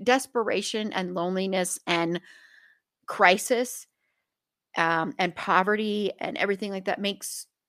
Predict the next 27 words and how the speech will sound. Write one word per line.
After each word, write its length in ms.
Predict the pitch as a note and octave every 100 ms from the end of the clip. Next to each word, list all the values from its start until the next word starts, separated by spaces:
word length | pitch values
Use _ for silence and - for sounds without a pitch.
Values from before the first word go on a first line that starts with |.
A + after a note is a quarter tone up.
| _
you 160 | G#3+ G#3
do 300 | F#3+ A#3+ C4
things 460 | B3+ A3 G3 G#3
that 200 | G3+ F#3+
you 60 | F#3+
might 260 | G3 F3 -
not 180 | F#3+ F3+
have 140 | F3+
thought 300 | F#3+ F#3+ -
you 100 | G3+
would 180 | F#3+ F3
do 320 | G3+ G3+ G3+
otherwise. 800 | - G#3+ A3+ A3+ A#3+ A#2+ D3 G#3 - _ _ _ _ _ _ -
Um, 280 | G3+ G3 -
and 100 | A#3+
I'm 100 | B3
not 200 | B3+ G#3
saying 180 | B3+ A3+
that, 140 | F#3+
like, 180 | G3 F#3+
justifies 1000 | G3+ F#3+ - F#3+ F#3+ F#3+ F#3 F3 - -
racism 720 | - G3 G3 G#3 F#3+ F#3+ E3
or 80 | D#3+
any 200 | - G3+
of 100 | F#3+
that 320 | F3+ E3+ G#3 -
stuff, 440 | - D4 C#4+ C#4+